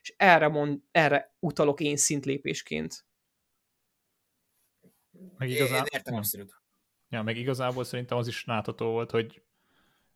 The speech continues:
Speaker 2: ezt nehéz beosztani, de mondjuk, hogy kívülről úgy tűnt, hogy több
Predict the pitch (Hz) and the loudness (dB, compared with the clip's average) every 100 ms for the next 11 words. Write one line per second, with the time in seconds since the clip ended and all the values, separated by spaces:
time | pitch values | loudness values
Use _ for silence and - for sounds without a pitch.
0 | _ - 127 123 110 113 113 113 113 113 | _ -4 0 0 2 0 2 -2 -2 -2
1 | 117 120 - _ _ _ - 135 135 127 | -2 -4 -6 _ _ _ -6 0 2 4
2 | 120 123 127 110 - 135 107 - | 2 0 0 -2 0 0 0 -16